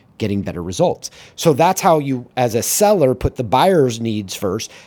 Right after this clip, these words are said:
That's how, as a man, you put your wife or your girlfriend's needs first. And how do you do it as a marketer? Well, as a marketer, the first thing you should be thinking about is,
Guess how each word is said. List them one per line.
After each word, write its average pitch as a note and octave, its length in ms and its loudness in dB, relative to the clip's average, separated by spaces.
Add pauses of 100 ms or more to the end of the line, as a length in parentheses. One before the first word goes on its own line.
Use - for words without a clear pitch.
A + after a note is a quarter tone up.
(140)
That's D3+ 260 2
how, B2+ 280 2
as C3 200 -2
a A#2 60 -2
man, C3+ 360 0
you A#2+ 80 -2
put C3+ 220 -6
your G#2+ 260 0 (120)
wife C3 440 0
or A2 180 -2
your G2+ 180 -2
girlfriend's A#2+ 720 0 (160)
needs G2 520 -4
first. - 640 -8 (680)
And A#2+ 580 -4
how C#3 320 -2
do G3 80 -2
you A3+ 140 -2
do F#3 260 4
it F#3+ 60 2
as E3 160 0
a D3+ 40 -2
marketer? G#2+ 680 0 (480)
Well, D#3+ 160 6
as D#3 100 2
a E3 60 4
marketer, D3 800 2 (2000)
the - 60 -18
first - 340 2
thing D3 160 2
you B2+ 100 0
should A2+ 180 -2
be A2+ 120 -2
thinking G#2+ 320 -4
about G#2 400 -2
is, G#2+ 180 -4